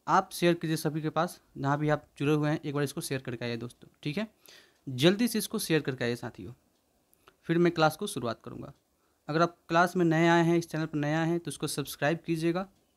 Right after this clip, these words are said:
और बगल में पड़ी बेल आइकन को भी दबाइएगा, ताकि आपको ये इसका क्लास का जो भी नोटिफिकेशन हो आपके पास जाए और आपको क्लास में आने में दिक्कत ना हो।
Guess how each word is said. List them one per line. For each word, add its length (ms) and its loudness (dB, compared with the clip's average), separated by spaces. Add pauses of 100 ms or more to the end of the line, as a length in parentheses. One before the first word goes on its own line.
(500)
और 340 -2 (400)
बगल 200 4
में 160 6
पड़ी 280 0 (480)
बेल 220 2
आइकन 220 2
को 80 6
भी 60 4
दबाइएगा, 500 0 (200)
ताकि 300 -2
आपको 260 -2
ये 100 2
इसका 260 -4
क्लास 320 2
का 100 -2
जो 140 0
भी 100 0
नोटिफिकेशन 560 0
हो 120 -2
आपके 240 -4
पास 320 -4 (360)
जाए 180 0
और 200 -6
आपको 240 -6
क्लास 300 -4
में 80 -4
आने 200 -2
में 140 0
दिक्कत 300 -8
ना 60 -14
हो। 200 -14